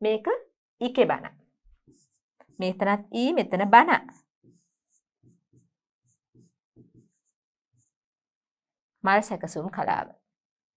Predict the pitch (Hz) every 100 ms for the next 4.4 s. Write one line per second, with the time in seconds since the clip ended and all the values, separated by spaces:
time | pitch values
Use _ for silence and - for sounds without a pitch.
0 | _ _ _ - 147 - _ _ _ 247
1 | 466 - _ _ _ _ 180 165 175 214
2 | 220 - 262 220 185 170 170 175 156 156
3 | 147 147 185 185 165 170 170 165 151 175
4 | 175 139 -